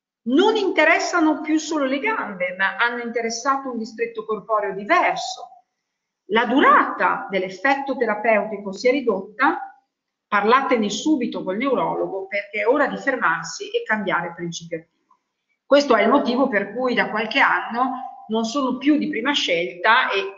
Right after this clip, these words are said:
gli altri due, come vedete, sono diventati,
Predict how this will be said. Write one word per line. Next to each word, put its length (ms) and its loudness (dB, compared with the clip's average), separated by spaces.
gli 100 -6
altri 300 -4
due, 240 -2
come 160 -8
vedete, 360 -4
sono 200 -10
diventati, 840 0